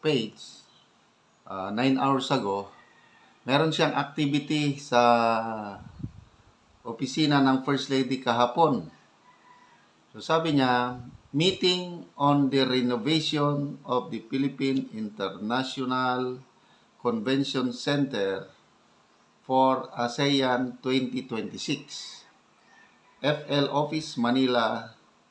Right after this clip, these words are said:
three April twenty twenty-five." Okay. So, ito, hindi ko na sana i-content kasi wala naman, ah, puros lang picture, wala namang live interview.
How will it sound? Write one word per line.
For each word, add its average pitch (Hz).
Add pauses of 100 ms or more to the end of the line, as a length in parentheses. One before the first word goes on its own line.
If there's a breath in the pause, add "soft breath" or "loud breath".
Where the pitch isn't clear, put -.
(880)
three 139
April 117
twenty 101
twenty-five." 92 (640)
Okay. - (480 soft breath)
So, 156
ito, 147
hindi 139
ko -
na 165
sana 123
i-content 98 (160)
kasi 120 (800)
wala 95
naman, 139
ah, 95 (1400 soft breath)
puros 117
lang 123
picture, 151
wala 113
namang 139
live 123
interview. 131